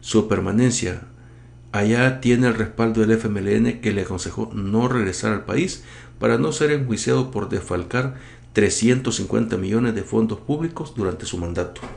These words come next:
Bueno, amigos, eh, después de ver esta noticia y el tuit que escribió Nayib Bukele, no me queda la menor duda que en este momento Mauricio Funes todavía está revolcándose como un verdadero perro rabioso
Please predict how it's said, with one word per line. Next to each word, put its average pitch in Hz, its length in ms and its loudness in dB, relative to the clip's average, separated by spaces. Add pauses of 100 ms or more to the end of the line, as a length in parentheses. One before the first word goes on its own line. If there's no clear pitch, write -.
(240)
Bueno, 139 200 6
amigos, 95 380 -2 (1000)
eh, 98 560 2
después 143 300 2
de 143 80 4
ver 139 140 6
esta 131 200 2
noticia 110 560 -2 (140)
y 95 100 -2
el 87 140 -2
tuit 123 240 4
que 90 160 -2
escribió 92 640 0 (260)
Nayib 92 280 -4
Bukele, 110 400 -2 (140)
no 123 100 6
me 135 140 6
queda 120 240 6
la 113 80 6
menor 104 320 2
duda 123 340 2
que 95 140 0
en 98 100 0
este 113 220 2
momento 101 640 0 (340)
Mauricio 98 500 0
Funes 120 460 0
todavía 104 460 -2
está 127 440 -4 (440)
revolcándose 104 1080 2
como 95 220 0
un 113 100 4
verdadero 110 580 0
perro 123 520 4 (320)
rabioso 104 800 0